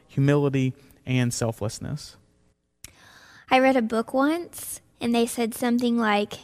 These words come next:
Speaker 2: "Marriage is a magnifying glass that reveals our flaws.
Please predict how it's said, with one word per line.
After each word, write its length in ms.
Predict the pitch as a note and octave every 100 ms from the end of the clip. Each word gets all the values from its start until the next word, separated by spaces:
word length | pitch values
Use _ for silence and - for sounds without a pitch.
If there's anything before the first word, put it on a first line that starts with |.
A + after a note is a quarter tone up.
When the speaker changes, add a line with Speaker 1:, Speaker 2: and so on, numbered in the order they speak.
| - _ -
Speaker 2:
"Marriage 480 | A3+ A3+ A#3 A#3+ A3+
is 140 | A#3
a 60 | A3+
magnifying 840 | A3 G3 G#3 B3 A#3+ B3+ B3+ C4
glass 580 | B3 G#3+ G#3 A3+ - - - _ - - - -
that 140 | B3
reveals 420 | A#3+ A#3 A#3 A#3
our 140 | A#3 A3
flaws. 840 | - A#3+ A#3 A3 - B3 B3+ -